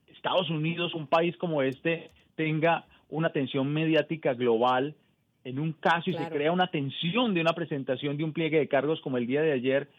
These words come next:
Speaker 1: cuando en realidad
Speaker 2: En,
Speaker 1: cualquier
Speaker 2: en un caso tan
Speaker 1: abogado de,
Speaker 2: inverosímil.
Speaker 1: ni siquiera estadounidense, de cualquier parte del mundo te dice que el caso es increíblemente débil.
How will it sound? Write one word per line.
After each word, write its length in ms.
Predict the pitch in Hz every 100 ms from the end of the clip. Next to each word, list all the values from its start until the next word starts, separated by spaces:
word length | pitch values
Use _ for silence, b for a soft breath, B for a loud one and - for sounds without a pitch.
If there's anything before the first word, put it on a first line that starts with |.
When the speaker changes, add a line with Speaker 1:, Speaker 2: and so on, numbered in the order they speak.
| b _
Speaker 1:
cuando 260 | 165 165
en 80 | 160
realidad 540 | 170 165 170 190 220 - -
Speaker 2:
En, 240 | 202 208 -
Speaker 1:
cualquier 440 | - 190 190 190 196
Speaker 2:
en 60 |
un 60 | 202
caso 160 | 269 202
tan 80 | -
Speaker 1:
abogado 160 | 320 -
de, 60 | 196
Speaker 2:
inverosímil. 520 | 214 - 294 359 214
Speaker 1:
ni 80 | 156
siquiera 220 | 156 202
estadounidense, 480 | 214 196 175 190 165
de 40 |
cualquier 300 | 147 143 180
parte 220 | 185 185 190
del 100 | 160
mundo 320 | 165 170 175
te 100 | 165
dice 220 | 151 180
que 80 | 175
el 100 | 139
caso 280 | 151 151 175
es 40 |
increíblemente 800 | 180 165 143 151 165 156 156 165
débil. 380 | 131 131 98